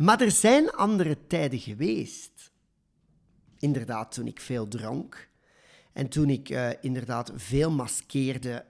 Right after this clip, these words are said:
ehm, van, van mijzelf. Door, ja, door, door, door, door veel alcohol te drinken verandert een mens heel hard. En godzijdank is dat nu over.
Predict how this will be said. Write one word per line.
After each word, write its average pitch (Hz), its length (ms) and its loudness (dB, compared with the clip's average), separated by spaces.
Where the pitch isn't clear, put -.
ehm, 117 640 -4
van, 107 260 -8
van 104 160 -6
mijzelf. - 840 -8
Door, 127 600 0
ja, 143 400 -8
door, 117 340 -10
door, 107 220 -14
door, 110 300 -14
door 110 180 -10
veel 127 240 -8
alcohol 139 360 -4
te 131 120 -8
drinken 123 360 -8
verandert 147 460 -4
een 160 100 2
mens 165 300 0
heel 156 200 2
hard. 160 340 -2
En 151 120 2
godzijdank 123 640 -2
is 127 120 -6
dat 120 140 -4
nu 117 120 -4
over. 160 480 -4